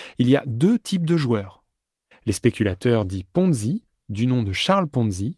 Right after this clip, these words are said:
et de la fameuse pyramide qui porte désormais son nom, qui s'endettent pour acheter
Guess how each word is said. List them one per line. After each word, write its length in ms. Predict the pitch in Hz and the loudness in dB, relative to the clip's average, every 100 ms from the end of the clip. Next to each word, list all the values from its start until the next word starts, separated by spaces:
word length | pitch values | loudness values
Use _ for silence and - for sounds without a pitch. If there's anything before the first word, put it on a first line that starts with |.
| _ | _
et 100 | 117 | -4
de 80 | 110 | -2
la 120 | 98 | -2
fameuse 440 | - 120 123 113 - | 0 2 2 0 -4
pyramide 640 | 175 180 131 117 135 104 - | -2 0 0 0 -2 -4 -8
qui 140 | - | -10
porte 320 | 110 143 - 107 | -2 -2 -2 -4
désormais 460 | 104 101 101 110 | -2 0 0 -2
son 180 | 101 95 | -4 -6
nom, 220 | 90 160 - _ _ - - | -4 -4 -6 _ _ -20 -14
qui 100 | - | -8
s'endettent 640 | 147 - 190 180 170 - - | -2 0 2 2 0 -4 -12
pour 180 | - 135 - | -6 -4 -2
acheter 460 | 135 - 151 135 | -4 -2 -2 -2